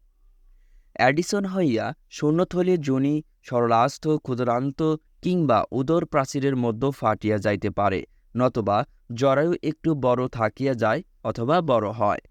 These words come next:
ম্যাটাইটিসের সহিত জরায়ুর বাহিরের ও ভেতরের অন্যান্য জন্তাদি আক্রান্ত হইলে তাহাদিগকে অন্য কতগুলি স্বতন্ত্র পীড়া নামে অভিহিত করা হয়, যথা যখন জরায়ুর অভ্যন্তরস্থ ঝিল্লি প্রদাহ হয় তখন তাহাকে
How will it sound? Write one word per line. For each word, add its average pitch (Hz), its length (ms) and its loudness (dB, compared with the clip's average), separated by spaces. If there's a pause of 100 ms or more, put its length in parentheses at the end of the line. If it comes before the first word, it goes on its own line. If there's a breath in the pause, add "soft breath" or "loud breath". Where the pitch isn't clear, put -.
(480)
ম্যাটাইটিসের 165 680 0
সহিত 190 340 -2
জরায়ুর 143 420 2
বাহিরের 127 640 0
ও 139 120 0
ভেতরের 135 520 -4 (140)
অন্যান্য 117 540 0
জন্তাদি 120 460 -2 (100)
আক্রান্ত 123 460 0
হইলে 107 380 0 (280)
তাহাদিগকে 156 680 0 (100)
অন্য 135 420 0
কতগুলি 131 520 -2
স্বতন্ত্র 123 680 -2
পীড়া 120 280 0
নামে 113 280 0
অভিহিত 104 400 -2
করা 101 320 0
হয়, 101 260 0 (360)
যথা 107 520 0 (420)
যখন 151 540 0
জরায়ুর 139 540 2
অভ্যন্তরস্থ 143 720 -2
ঝিল্লি 160 400 0
প্রদাহ 127 440 0
হয় 107 280 2 (220)
তখন 160 360 -2
তাহাকে 139 400 -2